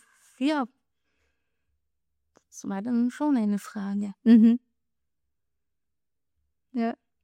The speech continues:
Speaker 2: aber dann wissen wir, ja, leider ist, ja, bleib-, bleibt leider keinem ers-, erspart, die, die Erfahrungen. Chemo, ja, wirft so viele aus der Bahn, aber Bestrahlung war ja eher bei dir, dass es dir auch, ähm, einfach den Mundraum irgendwo verätzt hat. Also,
Speaker 1: Ja,
Speaker 2: ge-,
Speaker 1: genau.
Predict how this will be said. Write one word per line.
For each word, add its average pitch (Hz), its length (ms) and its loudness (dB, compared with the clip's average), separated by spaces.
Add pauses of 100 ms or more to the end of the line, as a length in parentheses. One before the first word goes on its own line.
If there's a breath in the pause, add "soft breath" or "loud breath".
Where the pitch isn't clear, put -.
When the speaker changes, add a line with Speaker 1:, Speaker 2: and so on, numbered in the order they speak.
(300)
Speaker 2:
aber 220 200 -2
dann 220 180 0
wissen 226 280 -2
wir, 220 240 -4
ja, 214 180 -2
leider 226 540 -2
ist, - 240 -10 (160)
ja, 208 240 -4 (420)
bleib-, 220 320 0
bleibt 208 300 0
leider 208 280 0
keinem 208 320 0
ers-, 196 160 -2
erspart, - 580 -6
die, 190 280 -8
die 196 160 -8
Erfahrungen. 196 720 -6 (580 loud breath)
Chemo, 214 280 4
ja, 202 360 2 (680)
wirft 220 260 2
so 226 100 -2
viele 226 400 2
aus 214 80 -2
der 208 140 -4
Bahn, 202 260 2
aber 208 140 0
Bestrahlung 208 580 0
war 214 80 2
ja 208 140 0
eher 208 240 -4
bei 208 100 -2
dir, 208 140 2
dass 208 200 -2
es 208 120 -8
dir 185 280 0
auch, - 140 -8
ähm, - 200 -10
einfach 202 280 -6
den 214 140 4
Mundraum 196 500 2
irgendwo 190 220 -4
verätzt - 480 -4
hat. 190 200 -6
Also, 196 240 -4
Speaker 1:
Ja, 208 280 -16
Speaker 2:
ge-, 220 100 -2
Speaker 1:
genau. 202 120 -20